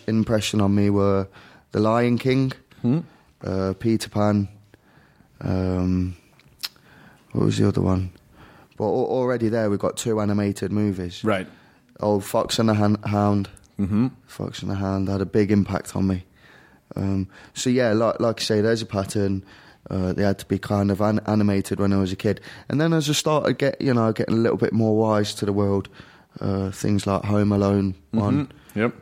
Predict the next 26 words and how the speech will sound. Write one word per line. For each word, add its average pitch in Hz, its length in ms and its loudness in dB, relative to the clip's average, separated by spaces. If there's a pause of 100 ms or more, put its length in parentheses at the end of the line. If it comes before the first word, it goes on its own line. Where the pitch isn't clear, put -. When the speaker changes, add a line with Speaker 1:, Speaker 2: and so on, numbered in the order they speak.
(120)
Speaker 1:
arrived 95 440 -4
on 98 80 -2
our 98 120 -2
screens. 104 260 0
Speaker 2:
Intense 98 200 0
drama. 101 320 -2 (360)
Speaker 1:
Home 101 240 0
Alone 95 260 2
two. 107 420 0
Speaker 2:
He 127 120 0
almost 156 260 -2
murdered 117 380 0
all 95 140 0
those, 92 260 -4 (400)
those 101 180 0
guys 101 280 2
trying 101 200 -4
to - 20 -4
break 95 240 -2
into 95 140 -2
his 92 140 -2
house. - 520 -4
Speaker 1:
In 123 140 -2
real 135 200 2
life? 120 400 -4
Speaker 2:
Yeah. 117 200 0